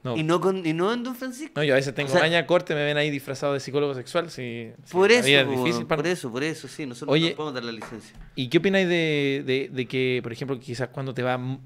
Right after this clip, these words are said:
Speaker 1: porque yo igual que he pegado con el tema del, del, del éxito, de, de, no sé, de la idea de éxito.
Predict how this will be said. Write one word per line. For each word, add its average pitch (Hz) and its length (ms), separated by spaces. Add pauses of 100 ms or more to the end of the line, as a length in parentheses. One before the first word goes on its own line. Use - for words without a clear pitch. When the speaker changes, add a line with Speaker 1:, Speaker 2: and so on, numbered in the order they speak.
(140)
Speaker 1:
porque 127 200
yo 143 120
igual 156 260
que 185 120
he - 20
pegado 185 280
con 190 100
el 175 120
tema 196 200
del, 165 260
del, 139 500
del 123 200
éxito, 151 440
de, 139 260
de, 123 520
no 120 120
sé, 110 160
de 107 120
la 113 80
idea 143 200
de 139 100
éxito. - 360